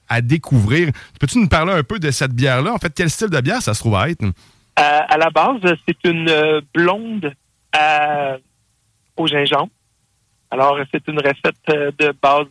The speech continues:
Speaker 2: euh, blonde, euh, qui, euh, et qu'on rajoute, euh, on rajoute environ, euh, je vous dirais que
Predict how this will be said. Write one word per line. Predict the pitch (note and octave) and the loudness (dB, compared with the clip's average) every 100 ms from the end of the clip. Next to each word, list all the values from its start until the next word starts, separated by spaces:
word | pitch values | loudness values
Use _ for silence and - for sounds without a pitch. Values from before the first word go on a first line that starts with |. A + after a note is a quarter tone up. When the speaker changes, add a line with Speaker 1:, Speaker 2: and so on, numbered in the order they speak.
| C3+ - | -12 -4
Speaker 2:
euh, | D3 C#3 C3+ C#3 C3+ | 0 0 0 -6 -4
blonde, | D3 C#3+ D3 - _ _ _ _ _ - | 0 0 0 -10 _ _ _ _ _ 0
euh, | C#3+ C#3 - | 2 2 -4
qui, | D3 C#3 C3+ | -8 -4 -2
euh, | C3 B2+ B2 B2 _ _ _ _ _ _ _ _ _ _ _ _ _ | -2 -4 -8 -12 _ _ _ _ _ _ _ _ _ _ _ _ _
et | E3 D#3 | -2 0
qu'on | E3 D3+ | 0 2
rajoute, | D3+ C#3+ D#3+ E3+ - | 2 0 0 -4 -2
euh, | D3 C#3+ | -2 0
on | C3+ | 0
rajoute | D3+ D#3 C4+ | 0 -2 0
environ, | C#4 F#3+ E3+ D#3+ E3 G3+ F#3 | 0 0 0 0 -2 -2 -2
euh, | D#3+ D3 D3 | 0 -2 -4
je | C#3+ | -8
vous | - - | -12 -4
dirais | D3+ E3+ | -2 -2
que | - | 0